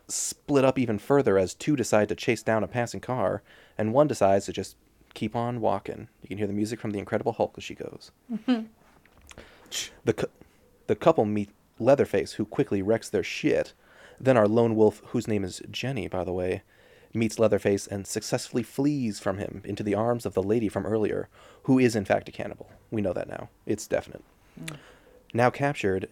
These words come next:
Speaker 1: Jenny meets the whole Chainsaw family, who include Cattle Prod, Robo Leg, Leatherface, and Normal Lady.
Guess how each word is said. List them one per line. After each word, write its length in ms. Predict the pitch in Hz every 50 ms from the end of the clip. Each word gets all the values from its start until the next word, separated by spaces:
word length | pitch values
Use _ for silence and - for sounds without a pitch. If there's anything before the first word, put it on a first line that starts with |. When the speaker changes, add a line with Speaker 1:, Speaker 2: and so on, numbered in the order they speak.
| 120
Speaker 1:
Jenny 280 | 110 107 113 120 131 131
meets 220 | 120 123 117 -
the 80 | - 110
whole 160 | 113 123 120
Chainsaw 540 | 110 - - 127 123 127 117 - 123 117 117
family, 520 | - - 123 139 131 104 60 55 - - - _ _ _ _ _ _ _ -
who 140 | - 127 120
include 440 | 110 101 - 120 107 104 104 98 - - _ _ _
Cattle 300 | - 120 120 123 117 101
Prod, 480 | - - 98 95 95 95 95 95 98 95 - _
Robo 340 | 104 101 117 123 110 98
Leg, 400 | 90 90 90 90 90 90 95 98 - _ _ -
Leatherface, 640 | 110 120 131 104 - - 101 98 101 104 - - - -
and 120 | 123 131
Normal 320 | 135 143 156 139 117 98
Lady. 300 | 95 87 85 - - 71